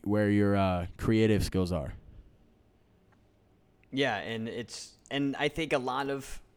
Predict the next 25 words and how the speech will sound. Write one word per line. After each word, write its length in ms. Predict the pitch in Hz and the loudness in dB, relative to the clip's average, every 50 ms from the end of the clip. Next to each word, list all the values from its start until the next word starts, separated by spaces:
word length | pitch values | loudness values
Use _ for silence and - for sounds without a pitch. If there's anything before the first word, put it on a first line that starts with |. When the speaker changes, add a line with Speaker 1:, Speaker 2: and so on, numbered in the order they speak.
| _ _ _ _ _ _ _ | _ _ _ _ _ _ _
Speaker 2:
naturally 720 | - 113 135 131 127 123 135 139 - - 160 151 151 147 | -10 -6 -4 0 0 0 0 0 -2 -2 -4 -2 -2 -4
creative 640 | 143 - - 147 135 123 120 131 123 123 117 - - | -4 -6 -6 -4 -4 -2 -2 -2 -4 -4 -6 -6 -4
people 500 | - 123 123 120 - 139 147 156 170 - - - - - | -4 -4 -2 -2 -2 -2 -2 -2 -2 -6 -12 -20 -10 -2
are 160 | - 120 117 110 | 0 0 0 0
not 480 | 110 117 120 127 127 127 - - - - - - - 113 | 0 -2 -2 -2 -2 -4 -4 -6 -12 -18 -18 -20 -14 -10
naturally 560 | 110 113 110 110 117 - - 139 120 110 110 | -8 -8 -6 -6 -8 -6 -6 -6 -6 -6 -8
business 560 | 98 110 - 107 107 - - 113 92 - - | -10 -8 -6 -6 -6 -6 -8 -10 -10 -10 -10
minded. 400 | 101 85 78 73 65 - - - _ _ _ _ _ _ _ - | -10 -10 -10 -10 -12 -14 -16 -18 _ _ _ _ _ _ _ -12
I 140 | - 101 107 | -8 -8 -6
think 200 | - 120 117 110 | -4 -4 -2 0
that's, 400 | - 113 110 - - - - - - _ - | 0 0 0 0 -4 -6 -8 -8 -14 _ -8
um, 560 | 104 104 101 101 101 98 95 - 190 - 92 - _ _ _ _ _ _ _ _ _ _ _ _ _ _ _ - | -6 -4 -4 -4 -4 -4 -6 -6 -8 -10 -12 -16 _ _ _ _ _ _ _ _ _ _ _ _ _ _ _ -2
it, 160 | 127 143 139 | -2 0 2
just 200 | 202 208 - - | 2 2 2 2
a 60 | 143 | 0
trend 440 | - - - - 123 120 131 139 123 | 2 6 6 6 6 6 2 0 0
that 120 | 120 107 | 0 0
I've 240 | 104 104 107 95 98 | -2 -2 -4 -6 -8
noticed, 500 | 101 101 104 104 107 117 139 139 - - | -6 -6 -4 -4 -4 -4 -6 -8 -6 -6
and 120 | 123 113 | -4 -2
maybe 300 | 123 135 135 131 117 123 | 0 0 0 -2 -2 -4
it's 140 | 113 107 - | -6 -6 -8
because 440 | - 117 - - 120 113 113 107 - | -12 -12 -10 -6 -6 -4 -4 -6 -6
they 140 | - 110 104 | -8 -8 -8
haven't 500 | 95 - 104 104 107 104 110 104 104 | -6 -4 -4 -4 -4 -4 -6 -8 -10